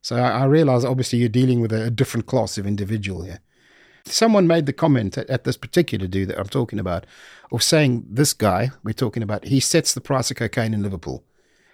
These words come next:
Yeah, I, and I managed to sort of get this guy to, uh, uh, well, he agreed to, that we'd have a meeting, you know. And it was clear that there was, um,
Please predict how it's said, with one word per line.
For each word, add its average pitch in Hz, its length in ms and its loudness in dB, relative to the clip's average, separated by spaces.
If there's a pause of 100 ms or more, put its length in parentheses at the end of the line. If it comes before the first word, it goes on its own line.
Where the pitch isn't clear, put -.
(340)
Yeah, 175 180 4
I, 120 160 2
and 131 280 0
I 123 60 2
managed 131 300 2
to 117 60 -4
sort 127 160 2
of - 460 -6
get 123 160 0
this 113 140 -4
guy 107 220 -2
to, 101 520 -2
uh, 110 60 -4
uh, - 80 -4
well, 107 260 -6
he 110 140 2
agreed 101 380 0
to, 101 100 -8
that 101 140 -4
we'd 101 120 -2
have 98 120 0
a 98 40 0
meeting, 98 440 -4 (260)
you 104 100 -10
know. 113 180 -4 (760)
And 104 200 -2
it 117 120 -2
was 127 120 0
clear 160 220 6
that 117 140 0
there 107 120 0
was, 104 200 -2
um, 90 380 -4